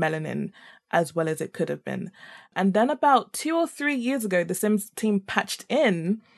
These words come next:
some additional brown skin tone swatches. However, the issue with these swatches is that there was some really bad pixelation issues with them. So,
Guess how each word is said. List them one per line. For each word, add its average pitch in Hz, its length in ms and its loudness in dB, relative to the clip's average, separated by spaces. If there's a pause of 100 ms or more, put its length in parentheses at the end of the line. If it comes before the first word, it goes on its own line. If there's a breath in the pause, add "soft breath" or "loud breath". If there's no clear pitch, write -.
(240 loud breath)
some 196 220 4
additional 190 840 2
brown 175 640 2
skin 165 220 -4
tone 160 180 -6
swatches. - 540 -4 (580 loud breath)
However, 214 380 4
the 202 220 4
issue 269 260 0
with 214 100 2
these 185 200 0
swatches 214 300 -2
is 170 160 -8
that 175 180 0
there 180 100 0
was 175 120 -2
some 170 420 -2
really 277 440 -4
bad 208 640 2
pixelation 196 840 -2
issues 175 400 -2
with 170 180 -2
them. - 320 -8 (340 loud breath)
So, 175 320 0